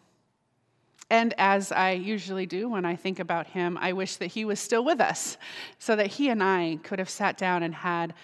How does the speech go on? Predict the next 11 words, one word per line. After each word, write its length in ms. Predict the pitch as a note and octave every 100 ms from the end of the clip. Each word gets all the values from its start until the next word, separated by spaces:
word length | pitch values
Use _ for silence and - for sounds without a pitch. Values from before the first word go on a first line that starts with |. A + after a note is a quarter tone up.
| - - -
a 80 | F#3+
conversation 1080 | - F#3+ F#3 F3 - E3 - D#3+ D#3+ F3 F3
this 260 | E3+ -
week. 400 | E3+ D3+ - - _ _ _ _ _ _ _ _ _ _ _ -
Because 240 | A3 D#4
I, 200 | A3 C#4
like 280 | D#4 D4+ -
you, 440 | B3 B3 G#3 C#4 - - - -
watched 420 | A3+ C4+ D4 -
Wednesday's 1080 | A#3+ B3 C4 - A3+ A3+ A#3 - G#2+ C#3 -
events 460 | G#3 G3 G3 G3+